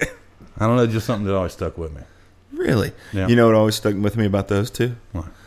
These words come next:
Speaker 1: They both participated in the Krispy Kreme donut eating challenge at the beach with Joe Quick.
Speaker 2: That's another story for another time.
Speaker 1: Just saying, we haven't ended with a funny story.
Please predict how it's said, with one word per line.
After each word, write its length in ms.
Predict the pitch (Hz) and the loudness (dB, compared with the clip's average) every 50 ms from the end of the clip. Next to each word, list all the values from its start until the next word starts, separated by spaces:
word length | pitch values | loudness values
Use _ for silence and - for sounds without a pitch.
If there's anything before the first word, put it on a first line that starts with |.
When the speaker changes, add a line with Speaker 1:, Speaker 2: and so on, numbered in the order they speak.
| - - _ - - | -20 -20 _ -10 -8
Speaker 1:
They 120 | 101 98 | -8 -6
both 260 | 90 104 104 101 - | -4 -4 -4 -4 -4
participated 800 | - 95 87 - 107 101 - 101 92 - 101 92 90 87 90 85 | -6 -8 -6 -6 -8 -6 -6 -8 -6 -4 -4 -2 -2 -4 -4 -6
in 160 | 87 76 90 | -6 -6 -4
the 200 | 90 90 87 85 | -4 -4 -4 -6
Krispy 360 | - - - 107 - - - - | -8 -8 -10 -10 -8 -10 -12 -12
Kreme 320 | - - 95 87 85 85 | -8 -6 -6 -6 -6 -6
donut 320 | - 90 95 95 92 87 | -6 -6 -4 -4 -6 -6
eating 260 | - 85 87 85 85 82 | -6 -6 -6 -6 -6 -8
challenge 460 | - - 92 85 82 85 90 85 87 | -8 -10 -8 -6 -6 -6 -8 -8 -10
at 80 | 82 | -10
the 80 | - 82 | -12 -12
beach 300 | 80 85 87 92 - - | -10 -8 -8 -8 -8 -12
with 120 | 82 - | -14 -14
Joe 200 | - - 87 78 | -10 -10 -10 -10
Quick. 400 | 76 - - 87 85 - - - _ _ _ _ _ _ _ _ _ _ _ | -10 -10 -10 -10 -10 -10 -14 -20 _ _ _ _ _ _ _ _ _ _ _
Speaker 2:
That's 280 | - - 127 123 - - | -12 -8 -8 -8 -6 -4
another 300 | 92 90 87 80 78 78 | -2 0 0 0 -2 -6
story 340 | - - - 90 82 80 78 | -8 -6 -4 -4 -4 -4 -6
for 120 | - - | -6 -8
another 180 | 80 78 76 78 | -8 -8 -10 -10
time. 400 | - - 82 78 73 76 85 - - - - - - _ _ _ _ _ - - | -8 -8 -8 -8 -8 -10 -14 -16 -18 -20 -20 -20 -20 _ _ _ _ _ -20 -10
Speaker 1:
Just 240 | - 104 90 - | -8 -8 -6 -4
saying, 300 | - - 107 117 117 107 | -2 -2 -2 0 0 -2
we 80 | 95 87 | -2 -2
haven't 260 | 92 98 98 95 92 | -2 -2 -2 -2 -2
ended 220 | 92 95 95 90 90 | -4 -4 -4 -4 -4
with 160 | 92 90 92 | -6 -6 -6
a 60 | 87 | -10
funny 280 | - - 92 92 90 85 | -10 -8 -6 -4 -4 -6
story. 500 | - - - 95 104 110 95 87 87 | -8 -8 -8 -6 -6 -6 -6 -8 -10